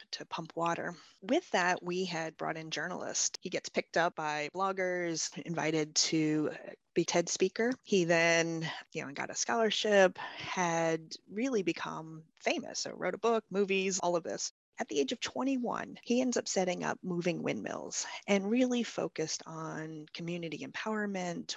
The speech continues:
working with farmers and helping farmers solve the problems that they're facing. They're moving into this next phase now,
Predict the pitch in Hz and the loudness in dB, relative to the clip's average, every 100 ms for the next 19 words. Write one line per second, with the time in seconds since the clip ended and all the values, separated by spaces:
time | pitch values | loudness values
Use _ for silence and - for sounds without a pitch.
0 | - 156 156 156 - - 208 202 190 180 | -8 -8 -8 -12 -12 -4 -2 0 0 2
1 | 170 160 - - 170 160 190 190 170 185 | 2 2 -2 -2 -2 0 0 -2 -2 0
2 | 190 170 160 - 160 160 151 - 151 143 | 2 2 0 2 2 2 -2 -2 -2 -2
3 | - - - - - - - - - _ | -8 -8 -8 -8 -8 -8 -8 -10 -14 _
4 | 220 262 262 262 233 208 190 165 156 165 | 6 8 8 8 4 2 4 4 4 2
5 | 151 - - - - 143 185 302 277 - | -2 -2 -6 -8 -6 -4 -4 -4 -4 -6
6 | 269 302 330 | -6 -6 -8